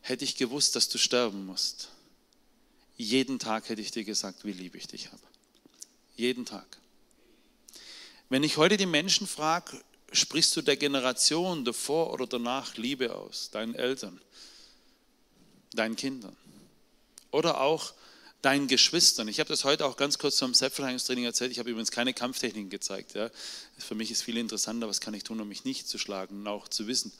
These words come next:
wo Gewalt herkommt. Aber ich habe die Leute denen auch heute ganz kurz erzählt, wenn ich in Gemeinden unterwegs bin, so sonntags, dann erlebe ich ganz, ganz oft, dass man die Geschwister im Glauben in den Arm nimmt. Bussi links und Bussi rechts.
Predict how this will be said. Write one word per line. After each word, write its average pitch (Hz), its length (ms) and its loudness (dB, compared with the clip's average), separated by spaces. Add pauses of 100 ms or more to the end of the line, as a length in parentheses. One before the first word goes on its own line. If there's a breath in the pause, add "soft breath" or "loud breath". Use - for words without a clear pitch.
(420 loud breath)
wo 113 140 0
Gewalt 101 320 -2
herkommt. 107 560 -4 (840 loud breath)
Aber 151 300 4 (360)
ich - 140 4
habe 180 100 6
die 170 80 6
Leute 180 300 8
denen 156 260 0
auch 143 180 0
heute 147 200 2 (120)
ganz - 320 0
kurz - 220 2
erzählt, 143 480 2
wenn 139 100 10
ich 135 160 6
in 131 60 2
Gemeinden 151 480 6
unterwegs 127 480 4
bin, 143 160 2
so 123 140 4
sonntags, 151 540 0
dann 123 160 0
erlebe 147 300 4
ich 165 100 -2
ganz, 165 240 -2
ganz 156 220 -2
oft, 151 260 -4
dass 139 140 -2
man 139 100 0
die 131 120 -2
Geschwister 147 480 0
im 123 100 0
Glauben 123 340 0
in 127 80 -2
den - 80 -8
Arm 107 180 -4
nimmt. 104 340 -8 (920 soft breath)
Bussi 117 340 0
links 113 340 -2
und 113 120 -4
Bussi 107 260 -2
rechts. - 640 -4